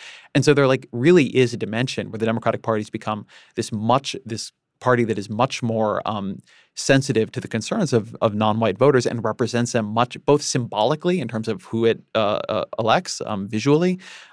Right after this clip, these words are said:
um, and in its policy agenda. And that's created a sort of, like, equal and opposite counter reaction on the right. So the part-,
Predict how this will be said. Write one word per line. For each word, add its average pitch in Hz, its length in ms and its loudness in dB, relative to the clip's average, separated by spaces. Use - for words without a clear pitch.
um, 120 280 4
and 127 260 4
in 117 160 -2
its 110 160 -6
policy 160 720 -2
agenda. 98 520 -2
And 120 240 4
that's 117 220 2
created 110 460 2
a - 120 -4
sort 113 180 -4
of, - 60 -10
like, 101 300 -6
equal 123 180 2
and 110 100 2
opposite 110 320 -4
counter 120 320 0
reaction 107 480 -2
on 101 140 -6
the 101 80 -8
right. 123 420 4
So - 140 2
the - 80 2
part-, 127 240 -2